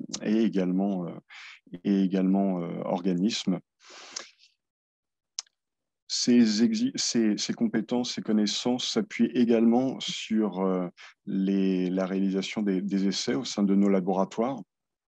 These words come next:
Alors, quand on parle forêt et, euh, bois dans la construction, on est évidemment focalisé sur le, le matériau bois, mais dès lors que l'on parle ameublement et aménagement, on aborde tout type de, de, de matériaux, notamment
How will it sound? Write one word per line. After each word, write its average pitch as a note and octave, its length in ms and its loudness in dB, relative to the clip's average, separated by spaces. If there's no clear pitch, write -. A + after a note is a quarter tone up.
Alors, G2 260 -2
quand G#2+ 240 0
on G2+ 80 6
parle G2+ 400 2
forêt G#2+ 600 0
et, G2 300 4
euh, F2+ 140 0
bois G#2 220 2
dans G2 120 2
la F#2+ 80 0
construction, G#2 540 -4
on G2+ 80 2
est F#2+ 40 2
évidemment F#2+ 360 0
focalisé F#2+ 540 -2
sur F#2 260 -6
le, F2 160 -2
le F2+ 80 0
matériau F#2 460 0
bois, A#2 220 0
mais A2 100 2
dès F2+ 120 0
lors G#2 160 0
que - 140 -8
l'on F#2 220 -2
parle G2+ 320 2
ameublement G2+ 560 6
et F#2+ 40 2
aménagement, F#2 720 0
on F#2+ 480 0
aborde F#2+ 400 0
tout G#2 140 -4
type G#2+ 260 -6
de, F#2+ 260 2
de, F#2+ 200 0
de G2 180 -2
matériaux, G2 720 2
notamment A2+ 800 4